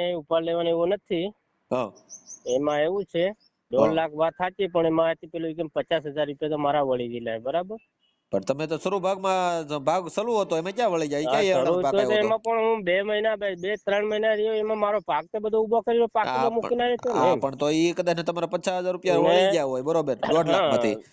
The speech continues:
Speaker 1: કેમ
Speaker 2: તો
Speaker 1: કે દોઢ લાખ થી તો કહેવાની વાત છે, દોઢ લાખ હતી.
Speaker 2: તમે લાખ
Speaker 1: એક લાખ
Speaker 2: રૂપિયા
Speaker 1: રૂપિયા
Speaker 2: રોકડા
Speaker 1: એમને
Speaker 2: આપ્યા?
Speaker 1: રોકડા લીધા, એ સાચી વાત છે.
Speaker 2: હા.
Speaker 1: અને બાકીના પાછળ એમને વીસ હજાર રૂપિયા મને બીજા દીધેલા હતા.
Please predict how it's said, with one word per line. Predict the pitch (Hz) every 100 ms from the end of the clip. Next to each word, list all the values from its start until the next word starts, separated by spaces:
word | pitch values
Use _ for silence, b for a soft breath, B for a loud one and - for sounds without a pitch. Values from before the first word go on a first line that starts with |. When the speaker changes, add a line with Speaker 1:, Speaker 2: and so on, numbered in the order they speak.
| -
Speaker 1:
કેમ | - 180
Speaker 2:
તો | 156
Speaker 1:
કે | 135
દોઢ | 160 196
લાખ | 196 190
થી | 220
તો | 202
કહેવાની | - 202 208 202 202
વાત | 196
છે, | 190
દોઢ | 180 170 165
લાખ | 170 170
હતી. | 156 185 226 _ _ - - _
Speaker 2:
તમે | - 147
લાખ | 170
Speaker 1:
એક |
લાખ | 185 196
Speaker 2:
રૂપિયા | 190 196
Speaker 1:
રૂપિયા |
Speaker 2:
રોકડા | 208 202
Speaker 1:
એમને | 202
Speaker 2:
આપ્યા? | 208
Speaker 1:
રોકડા | 208 190 196
લીધા, | 202 196
એ | 208
સાચી | 196 196 190
વાત | 160 139
છે. | 156 202 - -
Speaker 2:
હા. | - 135 98 - _ - _ _ _ _ _ _ -
Speaker 1:
અને | 143 165 175 180 180 - _ _ -
બાકીના | 135 151 180 185 190 196 190
પાછળ | 170 156 196 190
એમને | 190 196
વીસ | 185 196
હજાર | 196 156 165
રૂપિયા | 175 190
મને | 175 185
બીજા | 180 175 196
દીધેલા | 160 143 143 131
હતા. | 170